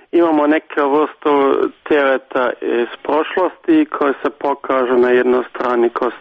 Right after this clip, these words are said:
tu neku romantičnu vezanost sa Rusijom, neku romantičnu sliku o velikom bratu koji Srbiji pomaže, što je uopšte u nekoj velikom distanci prema realnoj ulozi Rusije. U ekonomskoj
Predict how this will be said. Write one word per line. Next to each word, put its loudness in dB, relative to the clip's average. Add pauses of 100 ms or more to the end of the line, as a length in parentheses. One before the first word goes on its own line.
tu 2 (560)
neku 0 (220)
romantičnu -2 (120)
vezanost -2
sa -2
Rusijom, 2
neku -2
romantičnu -2 (120)
sliku -2
o 0
velikom -2
bratu -4
koji -6 (280)
Srbiji 0
pomaže, 0 (200)
što -4
je 2
uopšte 0
u 4
nekoj 0 (480)
velikom 2
distanci -2
prema 0
realnoj 2
ulozi 0
Rusije. 0 (180)
U 2
ekonomskoj 0